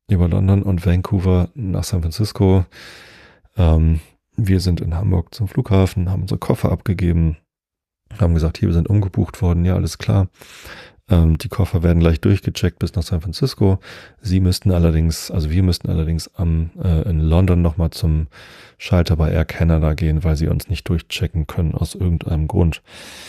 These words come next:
Wenn die uns den Grund genannt hätten, wäre es alles ein bisschen einfacher gewesen. Ähm, der Hinflug war allerdings, äh, also Lon-, Hamburg-London war mit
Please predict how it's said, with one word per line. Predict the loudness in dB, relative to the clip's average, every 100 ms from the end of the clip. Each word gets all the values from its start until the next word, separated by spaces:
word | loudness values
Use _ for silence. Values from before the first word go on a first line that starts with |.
| -20 -20 -16 -2
Wenn | 2
die |
uns | 2
den | 2
Grund | 2 2
genannt | 2 4 4 4 2
hätten, | -2 0 0 0
wäre | -2
es | -4
alles | -6 -6
ein | -4
bisschen | -4 -6
einfacher | 0 2 2 -2 -6
gewesen. | -4 -2 0 2 0 _ _ _ _ _ _ _ _ _ _ -4
Ähm, | 0 2 4 2 -2 _ -8
der | -2
Hinflug | -2 -2 -2
war | 2 2
allerdings, | 2 0 -2 -8 -12 -8
äh, | -6 -6 -6
also | -4 -4 -4
Lon-, | -2 0 0 -2
Hamburg-London | -2 0 0 2 2 4 2
war | 2 2
mit | 0 -2